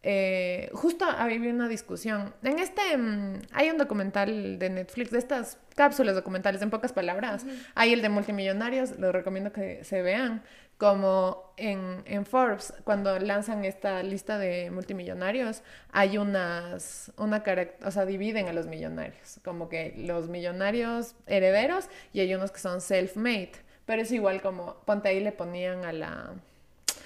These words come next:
Speaker 1: esta man de la, la Jenner, la del maquillaje.
Speaker 2: La Kylie.
Speaker 1: Ajá, como ella era una de las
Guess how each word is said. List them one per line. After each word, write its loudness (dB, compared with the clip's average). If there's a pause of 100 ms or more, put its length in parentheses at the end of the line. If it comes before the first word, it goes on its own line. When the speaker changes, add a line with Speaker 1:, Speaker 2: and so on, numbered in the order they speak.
(160)
Speaker 1:
esta 0
man 2
de 2
la, 0
la 0
Jenner, -2
la -4
del -4
maquillaje. -8 (120)
Speaker 2:
La 0
Kylie. 2
Speaker 1:
Ajá, 4 (360)
como 2
ella 4
era 6
una 2
de 2
las -6